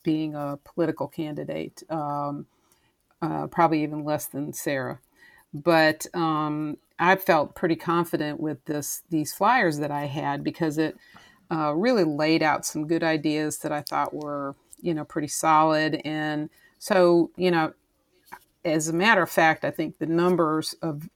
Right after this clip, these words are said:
number of votes I got probably were,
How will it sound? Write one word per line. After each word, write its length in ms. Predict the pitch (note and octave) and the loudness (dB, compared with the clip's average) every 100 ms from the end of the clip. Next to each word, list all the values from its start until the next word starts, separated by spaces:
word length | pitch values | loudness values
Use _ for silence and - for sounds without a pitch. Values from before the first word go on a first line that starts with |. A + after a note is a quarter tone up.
| - | -10
number 300 | D3 F3+ E3+ | -2 2 4
of 100 | D#3 | 2
votes 380 | C#3+ E3 E3 - | 2 4 4 2
I 140 | C#3+ C#3+ | -2 0
got 420 | D3 C#3+ C#3+ - - | 0 2 0 -2 -4
probably 720 | E3 E3 D#3+ D3+ D3+ C#3+ D3 _ _ _ _ _ - - | 0 0 0 0 -2 -2 -6 _ _ _ _ _ -10 -6
were, 380 | F3 E3+ E3 | 0 4 4